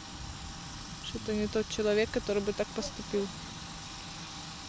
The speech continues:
Тем более он ждал ребёнка.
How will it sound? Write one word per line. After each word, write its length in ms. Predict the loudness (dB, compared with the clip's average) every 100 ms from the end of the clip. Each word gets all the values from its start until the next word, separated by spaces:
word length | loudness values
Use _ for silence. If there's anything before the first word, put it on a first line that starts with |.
| -8 -8 -8 -8 -10 -10 -10 -10 -8 -2
Тем 160 | 2 4
более 280 | 6 8
он 140 | 8 6
ждал 280 | 8 8 8
ребёнка. 580 | 8 10 10 10 6